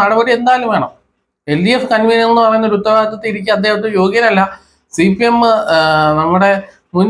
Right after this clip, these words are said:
പൊതുമരാമത്ത് മന്ത്രിയെ ബ്രാഞ്ച് തലത്തിലേക്ക് ഒതുക്കിയ പോലെ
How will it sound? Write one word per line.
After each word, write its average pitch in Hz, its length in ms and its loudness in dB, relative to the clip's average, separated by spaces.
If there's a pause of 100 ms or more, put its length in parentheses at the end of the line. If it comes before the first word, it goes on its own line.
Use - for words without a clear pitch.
(120)
പൊതുമരാമത്ത് 214 880 0
മന്ത്രിയെ 208 500 0 (440)
ബ്രാഞ്ച് 196 600 0
തലത്തിലേക്ക് 220 640 -2
ഒതുക്കിയ 196 300 -2
പോലെ 208 320 0